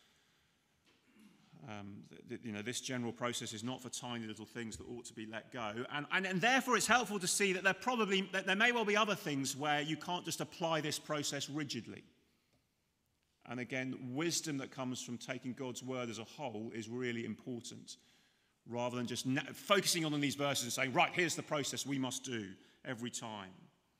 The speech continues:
So think about if the person who has done wrong is in a great position of power, for example, over the person who is thinking about speaking to them.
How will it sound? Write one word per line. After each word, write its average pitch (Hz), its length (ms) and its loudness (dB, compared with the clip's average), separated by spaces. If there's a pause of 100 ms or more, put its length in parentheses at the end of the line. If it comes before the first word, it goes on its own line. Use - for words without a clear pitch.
(1600)
So - 180 -4
think 196 260 0
about 156 280 4
if 180 140 0
the 208 80 -2
person 196 420 6
who 170 140 6
has 151 160 2
done 147 340 2
wrong 139 300 4
is 139 200 2
in 143 120 4
a 127 40 0
great 135 360 -2
position 131 440 0
of 131 160 -10
power, 127 540 -4
for 120 160 -6
example, 110 720 -6
over 131 580 2 (540)
the 120 80 -8
person 127 380 -2
who 120 100 -2
is 117 140 -2
thinking 120 300 -6
about 113 240 -8
speaking 113 440 -8
to - 140 -10
them. 76 240 -14